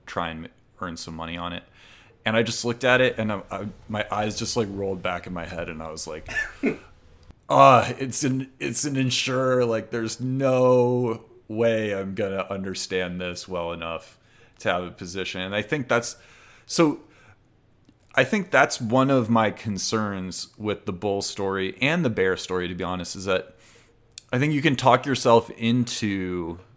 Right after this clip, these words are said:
thinking you maybe know more about what's going to happen than you actually do. So you go, "Okay, discount to book, great. And they're, the earnings are a little hairy right now, but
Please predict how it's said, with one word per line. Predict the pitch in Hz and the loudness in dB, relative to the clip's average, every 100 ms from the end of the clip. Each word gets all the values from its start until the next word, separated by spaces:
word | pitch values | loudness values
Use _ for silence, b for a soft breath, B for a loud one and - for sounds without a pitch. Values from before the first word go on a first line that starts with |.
| _ _ - | _ _ -20
thinking | - - 135 127 135 | -18 -2 0 2 4
you | 117 113 | 6 6
maybe | 104 110 110 107 | 4 2 2 0
know | 101 98 95 | -2 -2 -4
more | 92 95 87 82 - - - - | -4 -2 0 -2 -4 -12 -8 -4
about | 98 101 95 | 2 2 2
what's | 95 - | -2 -4
going | 101 95 104 | -4 -2 -2
to | 107 | 0
happen | 117 113 127 117 117 110 - - - - | 2 2 0 -2 -2 -6 -16 -20 -20 -10
than | 98 101 92 | -4 -2 -2
you | 92 95 | -2 0
actually | 92 - - 87 85 | 0 0 -6 -6 -8
do. | 80 95 76 - B B B B | -8 -8 -8 -14 B B B B
So | - | 2
you | 131 | 4
go, | 131 127 | 8 8
"Okay, | 156 175 120 | 6 6 4
discount | 117 175 - 175 160 | 2 -2 0 0 0
to | 170 | -2
book, | 190 151 - - | 0 0 -2 -8
great. | - 151 98 - | 0 0 0 -4
And | 127 127 123 B B B B - | -2 -2 -2 B B B B -2
they're, | 156 - - - - | -2 -2 -14 -20 -4
the | 131 147 | 2 2
earnings | 143 156 165 156 | 2 0 0 4
are | 160 | 8
a | 156 | 8
little | 160 165 | 8 6
hairy | 143 143 147 147 | 4 4 2 2
right | 143 147 - | 2 0 2
now, | 156 151 | 2 2
but | 151 147 139 | 2 2 2